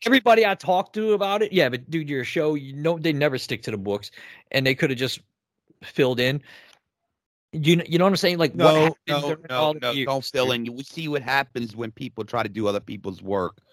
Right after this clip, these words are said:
Speaker 2: with the later seasons of Game of Thrones.
Speaker 1: Eh, still, it don't matter, dude. I, you could at least get, get one episode of backstory or something, dude. It's all of a sudden they jump,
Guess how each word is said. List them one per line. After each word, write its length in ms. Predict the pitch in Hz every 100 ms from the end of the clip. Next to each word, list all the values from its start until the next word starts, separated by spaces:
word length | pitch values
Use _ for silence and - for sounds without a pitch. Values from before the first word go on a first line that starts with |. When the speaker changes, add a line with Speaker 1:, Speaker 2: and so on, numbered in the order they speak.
| _ _ -
Speaker 2:
with 200 | 98 95
the 80 | 98
later 260 | 98 101
seasons 480 | 95 - 101 90 78
of 60 | 85
Game 240 | 87 85
of 80 | 76
Thrones. 640 | - 95 71 - - - _ _ _ -
Speaker 1:
Eh, 360 | 123 110 101
still, 340 | 101 - 113 104
it 60 |
don't 180 | 107 95
matter, 280 | 87 82 82
dude. 260 | 92 92 98
I, 120 | 123 123 - - -
you 100 | 147
could 160 | 220
at 140 | 170 147
least 240 | 165 -
get, 380 | 160 147 139 135
get 160 | 147
one 160 | 120 131
episode 420 | 131 123 135 120
of 80 | 101
backstory 640 | 107 110 - 117 95 90
or 40 | 90
something, 340 | 92 87 -
dude. 160 | 95 101
It's 160 | 110 147
all 100 | 139
of 60 |
a 60 | 135
sudden 160 | 139
they 100 | 117
jump, 300 | 104 127 143